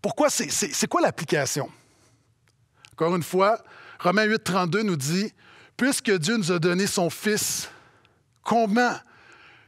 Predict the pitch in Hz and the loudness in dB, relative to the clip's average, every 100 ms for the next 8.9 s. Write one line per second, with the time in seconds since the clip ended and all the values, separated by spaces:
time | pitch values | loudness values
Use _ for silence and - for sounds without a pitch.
0 | - 185 190 170 208 208 208 - 214 170 | -4 0 2 2 2 2 0 0 -2 0
1 | 302 254 - 240 285 233 185 180 240 - | 0 0 0 -2 -2 0 0 0 -2 0
2 | 147 127 170 147 190 175 - - - - | -2 -2 -2 2 2 2 0 -2 -4 -6
3 | - _ _ - - - - - - _ | -8 _ _ -20 -20 -20 -20 -20 -20 _
4 | _ _ _ _ - 180 180 - 330 247 | _ _ _ _ -2 0 2 0 2 2
5 | - 226 196 262 262 185 180 165 - 196 | 2 0 2 2 0 2 2 2 0 0
6 | 196 175 - - _ _ _ _ _ - | 0 -2 -6 -14 _ _ _ _ _ -2
7 | 190 151 175 294 190 - 202 214 175 170 | 0 2 2 4 2 2 2 2 2 2
8 | 165 175 180 - 151 160 147 - 156 | 2 0 0 0 0 0 0 0 -2